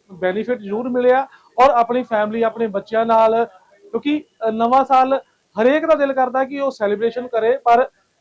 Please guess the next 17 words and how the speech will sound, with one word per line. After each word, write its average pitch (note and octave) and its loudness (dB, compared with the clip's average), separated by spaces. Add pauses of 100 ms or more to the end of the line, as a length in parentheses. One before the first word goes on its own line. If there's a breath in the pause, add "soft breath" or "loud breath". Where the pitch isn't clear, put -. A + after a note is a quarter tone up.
(100)
ਕਿਤੇ A#3+ -6
ਨਾ C#4+ 0
ਕਿਤੇ D4 -4
ਜਿਹੜੀ D4 -4
ਇਹ C#4 -2
ਮਾਹੌਲ A3+ 2
ਜਿਹੜਾ, B3+ 4
ਅ, A3 -2
ਕਮਿਸ਼ਨਰ G#3 -6
ਸਾਹਿਬ A#3 0
ਵੱਲੋਂ B3 0
ਬਣਾਇਆ F#3+ 2
ਗਿਆ, A3+ 2
ਉਸ A#3 -2
ਨੂੰ C#4 -8
ਦੇਖ A#3+ 0
ਕੇ B3+ 0